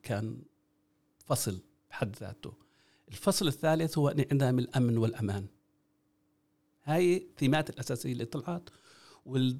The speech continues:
وال-، آه، الفصل الأخير هو كان دور الشرطة ودور الدولة. إحنا طبعا كنا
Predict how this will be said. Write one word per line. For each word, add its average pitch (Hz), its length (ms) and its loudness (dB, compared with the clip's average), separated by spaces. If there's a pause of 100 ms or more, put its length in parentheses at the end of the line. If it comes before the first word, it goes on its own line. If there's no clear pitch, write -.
وال-، 127 640 -2
آه، 117 640 0
الفصل 175 440 -6
الأخير 202 440 0
هو 151 180 4
كان 151 440 0
دور 120 180 -2
الشرطة 123 440 -2
ودور 113 240 -2
الدولة. 101 440 -6 (420)
إحنا 196 140 -4
طبعا 160 440 0 (200)
كنا - 120 -16